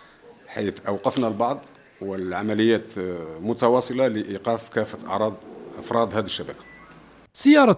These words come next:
Speaker 2: من نوع أودي تخلى عنها صاحبها بالطريق الوطني رقم سبعة بالقرب من بلدية سيدي خالد بسيدي بالعباس،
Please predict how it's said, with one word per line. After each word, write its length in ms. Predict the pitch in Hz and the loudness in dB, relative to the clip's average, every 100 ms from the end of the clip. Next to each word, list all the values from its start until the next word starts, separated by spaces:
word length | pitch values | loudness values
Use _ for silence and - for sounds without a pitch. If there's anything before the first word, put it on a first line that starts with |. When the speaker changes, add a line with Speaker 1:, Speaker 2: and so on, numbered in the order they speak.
| 165 | 4
Speaker 2:
من 260 | 151 180 | 4 6
نوع 220 | 202 220 - | 6 4 6
أودي 320 | 202 139 117 | 6 6 0
تخلى 400 | 160 - 190 180 | -4 0 2 4
عنها 320 | 170 208 147 | 4 4 2
صاحبها 600 | 120 - 160 190 170 139 | 2 2 2 2 2 2
بالطريق 440 | 123 139 - 180 175 | 0 0 2 2 2
الوطني 480 | 175 202 233 170 135 | 2 4 4 4 4
رقم 260 | 143 - 214 | 2 2 2
سبعة 380 | - 220 117 117 | 2 2 0 -2
بالقرب 480 | 147 - 190 151 | -4 2 2 4
من 240 | 139 143 135 | 2 2 4
بلدية 420 | 151 156 170 156 | 4 4 2 2
سيدي 320 | - 170 143 | 0 -2 -2
خالد 380 | - 233 180 113 | 2 2 2 0
بسيدي 340 | 127 196 156 | -2 0 0
بالعباس، 640 | 147 135 220 147 107 - | 0 2 2 2 0 -4